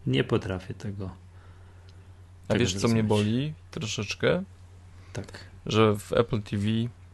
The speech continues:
Speaker 2: mm, nie możesz podejrzeć, y, nie ma w-, informacji o filmie, y, tego, czy film posiada polskie napisy.
Speaker 1: Przez Apple T V tego nie widać?
Speaker 2: Nie.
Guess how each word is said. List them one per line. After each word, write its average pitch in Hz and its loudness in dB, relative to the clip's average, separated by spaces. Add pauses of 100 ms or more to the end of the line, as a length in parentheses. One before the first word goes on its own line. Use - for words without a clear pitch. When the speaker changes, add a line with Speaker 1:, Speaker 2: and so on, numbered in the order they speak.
(220)
Speaker 2:
mm, 107 2
nie 113 6
możesz 110 0
podejrzeć, 104 0
y, 101 0 (120)
nie 117 6
ma 117 4
w-, - -14 (200)
informacji 113 2
o 104 2
filmie, 107 0 (800)
y, 107 0 (600)
tego, 107 4
czy - -4
film 107 0
posiada 110 -2
polskie 107 -2
napisy. - -6 (1600)
Speaker 1:
Przez 110 6
Apple 110 4
T 117 4
V 107 6
tego 104 4
nie 104 6
widać? 123 2
Speaker 2:
Nie. 101 2